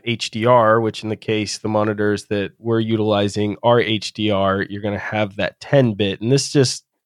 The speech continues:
in a nutshell, determines how many shades of red, green, and blue your display is receiving.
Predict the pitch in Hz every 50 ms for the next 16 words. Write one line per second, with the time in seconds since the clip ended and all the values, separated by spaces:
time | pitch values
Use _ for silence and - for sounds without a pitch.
0 | _ _ 135 135 123 117 113 - - 120 127 123 120 113 - - - 123 113 110
1 | 107 104 - - 120 113 113 110 110 - - - 123 120 117 113 110 107 104 -
2 | - 117 113 110 110 104 107 95 95 110 117 117 113 110 110 110 113 113 113 110
3 | 107 101 98 107 110 107 107 107 101 - - - _ 110 104 98 - - 92 -
4 | - - 147 139 127 131 127 120 117